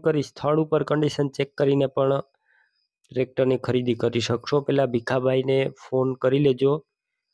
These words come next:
ભીખાભાઈના મોબાઈલ નંબર કઈ રીતના મેળવવા, તો વીડિયોની છેલ્લે હું તમામ જાણકારી આપીશ, તો વીડિયો છેલ્લે સુધી જોજો. વીમો, પાસિંગ પણ ચાલુ જોવા મળશે ટ્રેક્ટરની અંદર. બેટરી સારી, સ્લેપ સ્ટાર ટ્રેક્ટર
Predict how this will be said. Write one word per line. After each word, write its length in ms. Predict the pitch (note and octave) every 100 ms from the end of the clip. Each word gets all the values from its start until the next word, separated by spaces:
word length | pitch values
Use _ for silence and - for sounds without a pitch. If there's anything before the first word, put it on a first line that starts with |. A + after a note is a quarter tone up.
| _ -
ભીખાભાઈના 680 | B2 C#3 C#3+ C3+ C3+ C3+ C3+ C3+ B2
મોબાઈલ 320 | C3 C3 C3+
નંબર 300 | C#3 C3+ B2+ -
કઈ 160 | C#3 C3+
રીતના 300 | C3 - A#2 A#2+
મેળવવા, 480 | C3 C#3+ C3+ B2 -
તો 100 | A2+
વીડિયોની 460 | B2 C#3 C#3+ C#3 A2+
છેલ્લે 200 | - C#3+ C3+
હું 140 | B2+ B2
તમામ 320 | C3+ C#3 B2
જાણકારી 520 | G#2 A#2+ - C3+ B2
આપીશ, 320 | A2+ A2 A#2+ -
તો 120 | B2
વીડિયો 340 | B2 C3 D#3+ F3 -
છેલ્લે 260 | - D#3+ C3
સુધી 340 | - C3 B2+ B2
જોજો. 280 | B2 D#3+ A3 _ _ _ _ _ _ _ _ _ _ _ _ - _ A#2+
વીમો, 300 | C3 C#3+ C3+ C3
પાસિંગ 400 | B2 - - C#3+ C3
પણ 200 | C3 -
ચાલુ 320 | A2 C3 C3
જોવા 260 | A#2+ A#2+ A#2
મળશે 280 | A#2 A2+ C#3
ટ્રેક્ટરની 640 | B2+ A2+ A2 - A#2+ C3 - D#3
અંદર. 260 | D3+ A#2+ C#3 _ _ _ _ _ _ _ _ _ _ _ _ _ - - - -
બેટરી 420 | C#3 C3+ C#3 C3+ -
સારી, 280 | B2 D3+ G3
સ્લેપ 280 | - D#3 D#3+
સ્ટાર 220 | - B2+
ટ્રેક્ટર 380 | - B2 - A#2+